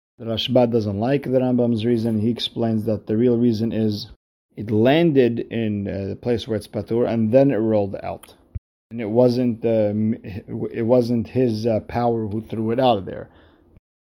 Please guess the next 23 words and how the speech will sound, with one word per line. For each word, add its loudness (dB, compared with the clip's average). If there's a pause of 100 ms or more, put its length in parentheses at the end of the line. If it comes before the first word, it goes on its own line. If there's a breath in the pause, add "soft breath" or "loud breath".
And, -2
uh, 4
Tosafot 2
basically -2
take -4 (160)
that, -2
uh, -2
shita. 0 (880 loud breath)
And 0
with, 0
uh, 2
you 2
threw 2
it 4
outside 2
and -2
it -4
came -2
back -4
in, 2
you'd -2
be 2
hayav. -2